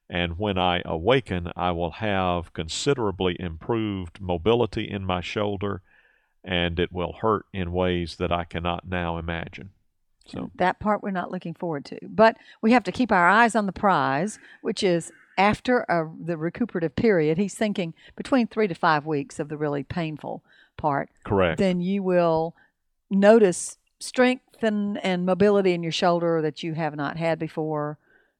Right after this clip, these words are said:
Speaker 2: and just the, you know, hopefully restoring some of that muscle tone up there
Speaker 1: That's
Speaker 2: that you've
Speaker 1: right.
Speaker 2: lost and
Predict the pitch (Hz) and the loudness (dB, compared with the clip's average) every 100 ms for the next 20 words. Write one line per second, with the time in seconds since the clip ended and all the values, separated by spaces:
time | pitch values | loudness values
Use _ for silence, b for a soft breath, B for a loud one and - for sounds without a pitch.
0 | _ - 139 131 135 - - _ - - | _ -8 -6 -6 -8 -12 -20 _ -20 -20
1 | _ _ - 156 - - 165 156 156 190 | _ _ -12 -10 -12 -6 -4 -4 -4 -4
2 | 143 - 160 202 - 170 151 - b b | -2 -4 -2 -2 0 -2 -2 -6 b b
3 | b - 180 - 202 185 175 185 175 180 | b -2 -2 2 2 2 -2 0 2 4
4 | 180 196 208 226 208 208 202 - 208 196 | 2 2 2 2 4 2 0 2 4 6
5 | 190 185 196 - 180 160 170 175 170 165 | 4 4 4 4 2 2 2 0 0 -2
6 | - - - | -8 -14 -14